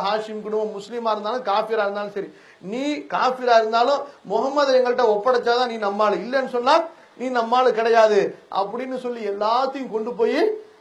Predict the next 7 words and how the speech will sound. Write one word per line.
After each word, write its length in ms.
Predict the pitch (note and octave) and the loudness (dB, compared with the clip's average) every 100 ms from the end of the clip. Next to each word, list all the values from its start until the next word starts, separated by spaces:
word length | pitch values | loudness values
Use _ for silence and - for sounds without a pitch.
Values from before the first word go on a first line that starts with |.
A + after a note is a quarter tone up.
| - | -10
அந்த 140 | G3+ G3 G3 | -4 -2 0
கணவாய்க்கு 480 | A3+ B3 A3+ G#3+ G3+ | 2 4 4 4 0
இடையில 240 | A3 A3 | 0 -2
வச்சு 160 | - B3 G#3+ | -4 -6 -6
தள்ளி 240 | G#3 B3 B3 - - | -6 -4 -8 -10 -14
பூட்டிவிட்டாங்க. 580 | F#3+ - - - - F2+ - _ _ _ _ _ _ _ _ - | -14 -10 -8 -8 -10 -16 -18 _ _ _ _ _ _ _ _ -4
எதுவுமே 360 | A#3+ D4+ A#3+ | -2 -2 -4